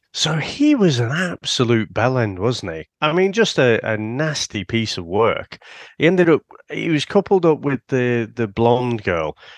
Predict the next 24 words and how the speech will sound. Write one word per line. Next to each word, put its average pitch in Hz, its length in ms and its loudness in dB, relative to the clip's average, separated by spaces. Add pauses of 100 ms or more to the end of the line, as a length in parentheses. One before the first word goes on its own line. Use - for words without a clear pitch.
(120)
but 135 220 2 (720)
just, - 480 -2 (320)
you 160 100 -6
know, 170 80 -2
one 170 160 -2
of 170 60 -4 (100)
those 151 160 -2
people 151 320 0
who 113 100 2
just, 123 460 -2
he, - 320 -6
he'll, 156 300 4
he'll 156 200 4
claim 170 480 0
it's 113 200 -2
funny 143 380 -2
and 98 180 -2
making 110 340 -2
a 104 60 -2
joke, 107 340 -2
but 113 140 -10
just 135 240 -2
someone 127 240 0
who, 120 280 -2